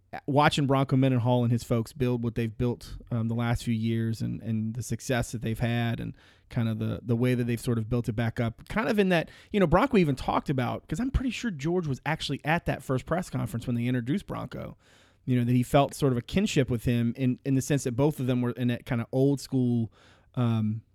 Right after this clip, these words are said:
um, kind of that old school frame of mind, right? They are, you know, kind of like-minded in a lot of ways.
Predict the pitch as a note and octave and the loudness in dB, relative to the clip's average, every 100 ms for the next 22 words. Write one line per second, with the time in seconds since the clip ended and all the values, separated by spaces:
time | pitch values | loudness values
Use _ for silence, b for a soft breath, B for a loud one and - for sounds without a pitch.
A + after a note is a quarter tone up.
0 | - - - B2+ B2 B2+ C3 - - C#3+ | -18 -18 -10 -8 -6 -8 -10 -12 -2 0
1 | B2+ B2 C3+ C#3 - C3+ A2+ C#3 B2+ A#2+ | 0 0 0 0 -2 -4 -2 0 2 2
2 | D#3 D#3+ - A2+ A#2 A#2 A#2 A#2 - - | 0 -2 -6 -8 -4 -2 -2 -4 -6 -4
3 | A#2 A2 G#2 - B2+ A2+ B2 B2+ B2 B2 | -2 -2 -4 -4 -2 0 0 0 0 0
4 | C3 B2 B2 B2 B2 B2 A#2+ A#2+ B2 | 0 -2 -4 -6 -6 -6 -6 -6 -8